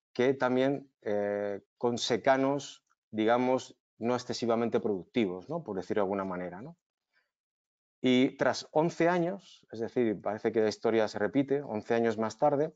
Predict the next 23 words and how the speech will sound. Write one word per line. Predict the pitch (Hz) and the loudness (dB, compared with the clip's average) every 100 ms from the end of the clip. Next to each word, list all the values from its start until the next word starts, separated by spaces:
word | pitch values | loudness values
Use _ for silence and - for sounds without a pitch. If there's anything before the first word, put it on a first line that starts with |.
| _ - | _ -14
sale | - 113 120 131 123 - - | -4 2 4 4 2 -4 -4
el | 104 | -2
decreto | 101 110 113 131 131 | 0 2 2 4 2
del | 127 104 | 2 2
año | 107 113 117 107 | 2 2 0 0
veinte | 104 104 95 | 0 0 -2
veinte, | 92 90 90 _ _ _ _ _ - _ _ _ _ - | -4 -6 -14 _ _ _ _ _ -20 _ _ _ _ -4
en | 123 | 0
el | 135 139 | 2 4
que | 151 156 | 4 2
transforma | - 143 - 139 143 143 | 0 -2 0 0 2 2
radicalmente | 135 131 127 139 131 131 127 139 | 2 2 2 2 2 2 2 0
el | 101 | 0
mapa. | 98 90 - _ _ _ - | -4 -10 -16 _ _ _ -8
Pasamos | 110 143 143 123 | -4 2 2 4
de | 113 | 2
sesenta | 104 - 104 104 | 0 -4 -2 -2
y | |
siete | 95 139 135 | 0 0 2
municipios | 139 139 139 147 135 113 92 | 2 0 0 0 0 0 0
del | 101 | 0
último | 113 117 127 123 123 | 0 0 0 2 0
decreto, | 120 147 143 165 | 2 2 0 -4